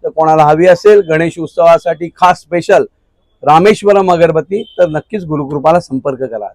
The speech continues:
धन्यवाद. स्ट्रेस रिलीफ, जसं की ऑफिसमध्ये डेस्कबोर्डवर तुम्ही काम करता, त्याचा कामाचा. नमस्कार मंडळी, तर गुरुकृपामध्ये पुन्हा एकदा तुमचे सहर्ष स्वागत आहे.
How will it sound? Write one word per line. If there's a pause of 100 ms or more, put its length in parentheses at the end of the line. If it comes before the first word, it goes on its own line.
धन्यवाद. (520)
स्ट्रेस
रिलीफ, (200)
जसं
की
ऑफिसमध्ये
डेस्कबोर्डवर
तुम्ही
काम
करता, (320)
त्याचा
कामाचा. (400)
नमस्कार
मंडळी,
तर
गुरुकृपामध्ये
पुन्हा
एकदा
तुमचे
सहर्ष
स्वागत
आहे.